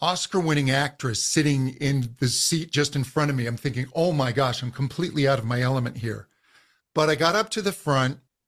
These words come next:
and I was kind of just doing these artificial gestures. I remember the teacher very, very gently, but firmly told me, "Leave your body alone.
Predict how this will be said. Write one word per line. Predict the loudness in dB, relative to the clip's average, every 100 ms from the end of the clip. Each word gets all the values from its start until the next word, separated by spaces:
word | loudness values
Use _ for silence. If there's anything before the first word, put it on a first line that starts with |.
| _
and | 0 2 4 4
I | 2
was | 2
kind | -4 -6 -2 0 0
of |
just | 0 0 0
doing | 0 2
these | 2 2
artificial | 4 2 0 -2 -2 -2
gestures. | -2 -2 -2 -4 -8 -10 -8 -10 _ _ -4
I |
remember | 0 2 2 0 2 4 4 2 -4 _ _ _
the | -4 -2
teacher | -2 0 0 0 -2 -2 -4 -2
very, | 2 2 0 -4
very | -6 -2 0 0
gently, | -2 0 0 -2 -4 -4 -2 -4 -8 _ _ _ _
but | -2 -2
firmly | -2 0 0 0 0 0 -2 -8
told | -4 -2 0
me, | 0 -2 -2 -4 -10 _ _ _ _
"Leave | -4 -2 -2 -2 -2
your | -2
body | -4 -4 -2 0 0
alone. | 0 0 -2 0 0 -2 -6